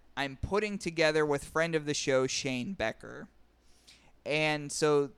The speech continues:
the Thrifty Gift Shop is not only on Instagram, it's on eBay, but there's going to be a minor kind of secret by appointment only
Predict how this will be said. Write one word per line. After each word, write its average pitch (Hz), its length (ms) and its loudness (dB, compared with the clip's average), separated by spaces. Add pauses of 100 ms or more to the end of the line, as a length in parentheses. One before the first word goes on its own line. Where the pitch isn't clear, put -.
(180)
the 147 120 -6
Thrifty 214 420 0
Gift 160 260 -2
Shop 135 340 0
is 135 120 -6
not 156 180 -2
only 156 160 -4
on 147 160 0
Instagram, 117 760 -10 (720)
it's 131 280 -8 (120)
on 160 240 -2
eBay, 131 720 -6 (280)
but 139 140 -4
there's 151 220 0
going 160 300 -2
to 147 100 -10
be 143 420 -6
a 135 420 -2
minor 214 1300 -2
kind 180 400 -4
of 151 180 -4
secret 185 920 -4
by 151 160 4
appointment 165 800 -4
only 185 600 -6